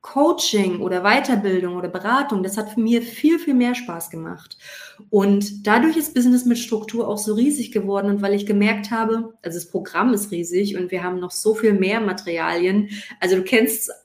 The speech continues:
äh, auch wenn du schon das große Programm kennst, ich sag mal so, wir bauen nicht an der Dorfkirche, wir bauen an der Sagrada Familia. Und die ist auch noch nicht fertig,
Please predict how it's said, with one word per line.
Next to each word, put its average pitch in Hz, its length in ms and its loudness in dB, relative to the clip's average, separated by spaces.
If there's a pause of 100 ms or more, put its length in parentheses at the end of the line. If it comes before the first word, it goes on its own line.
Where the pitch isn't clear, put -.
äh, 196 220 2
auch 220 180 2
wenn 247 120 6
du 247 60 4
schon 220 180 -2
das 220 160 -2
große 226 400 4
Programm 190 500 0
kennst, 208 540 0
ich - 80 -2
sag 214 180 2
mal 202 140 2
so, 185 180 2
wir 185 100 2
bauen 208 300 2
nicht 226 220 0
an 202 100 -6
der 196 80 0
Dorfkirche, 190 720 -2
wir 180 100 -2
bauen 180 280 -4
an 180 140 -6
der 185 80 -6
Sagrada 175 460 -6
Familia. 165 600 -10 (340)
Und 185 140 -10
die 202 80 6
ist 208 180 8
auch 214 160 6
noch 214 120 4
nicht 202 340 2
fertig, - 580 -8